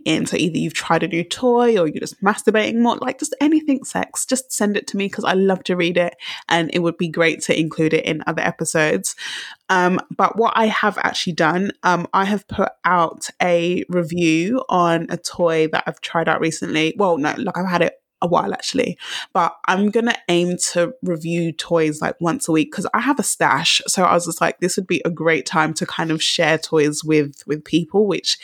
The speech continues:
they might, I don't know, you might see a toy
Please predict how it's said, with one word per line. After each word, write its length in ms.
they 120
might, 380
I 240
don't 160
know, 60
you 200
might 300
see 240
a 20
toy 520